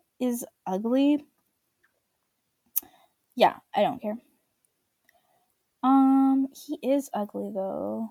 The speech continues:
Like, am I supposed to, like, pretend that he's not? He's a legal expert. "I am a law-," no, no, he's like, "Destiny, um, as a black man,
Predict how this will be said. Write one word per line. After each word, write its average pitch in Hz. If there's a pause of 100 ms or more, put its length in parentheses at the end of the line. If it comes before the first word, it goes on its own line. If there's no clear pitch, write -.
Like, 220
am 220
I 220
supposed 262
to, 320
like, 330
pretend 208
that 220
he's 214
not? 202 (920)
He's 262
a 262
legal 240
expert. - (640)
"I 247
am 233
a 220
law-," 214 (200)
no, 226
no, 202
he's 214
like, 202 (340)
"Destiny, 226 (120)
um, 202 (120)
as 214
a 220
black 214
man, 190